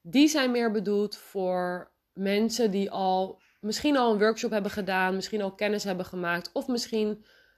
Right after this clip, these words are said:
nog nooit met mij hebben samengewerkt, maar echt het gevoel hebben van: "Oké, ik wil die diepte in. Ik wil gewoon langere tijd met jou samenwerken en ik ben er klaar voor om echt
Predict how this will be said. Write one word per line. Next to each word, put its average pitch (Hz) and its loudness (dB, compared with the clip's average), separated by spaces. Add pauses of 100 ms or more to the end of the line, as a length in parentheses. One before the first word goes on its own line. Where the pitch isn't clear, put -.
(300)
nog 214 4
nooit 214 4
met 214 0
mij 196 2
hebben 185 -2
samengewerkt, 185 -2
maar 180 -2
echt 220 -4
het 214 -4
gevoel 202 -4
hebben 180 0
van: 185 -8
"Oké, 175 -4
ik 165 -4
wil 214 6
die 190 -2
diepte 208 -4
in. 156 -12
Ik 175 -14
wil 208 2
gewoon 196 -2
langere 214 0
tijd 196 -4
met 185 -4
jou 175 -6
samenwerken 214 2
en 175 -10
ik 170 -10
ben 180 -6
er 170 -8
klaar 208 2
voor 202 -6
om 170 -8
echt 254 -8